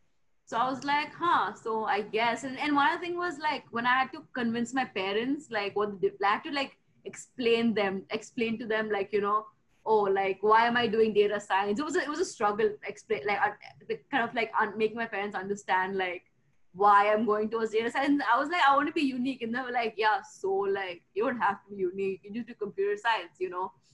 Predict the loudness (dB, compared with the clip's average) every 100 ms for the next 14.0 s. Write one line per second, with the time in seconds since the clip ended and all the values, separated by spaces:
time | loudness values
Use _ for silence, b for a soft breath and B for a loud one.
0 | b _ _ -4 -2 0 0 -2 0 0
1 | 0 0 0 0 -2 -8 -6 -4 -4 -4
2 | -2 -2 -2 0 -2 -2 -4 -4 -6 _
3 | _ _ _ -4 -2 -2 0 2 2 -2
4 | _ _ -4 -4 -2 -2 -2 -2 0 -2
5 | -6 -8 -6 -4 -2 -2 -2 -4 -2 2
6 | 2 2 -4 -6 -6 -8 -8 -8 -4 -4
7 | -6 _ -4 -2 0 0 0 0 0 0
8 | -2 -4 -4 -4 -2 -2 -2 -4 -4 -4
9 | -4 -4 -6 -6 -8 -10 -10 -10 b b
10 | _ -6 -2 2 2 2 0 0 0 0
11 | -4 -8 _ -4 -4 0 0 2 -2 -6
12 | -2 -2 -4 -4 4 4 4 -4 -10 -8
13 | -6 -2 -2 -2 -6 -6 -4 -4 0 -2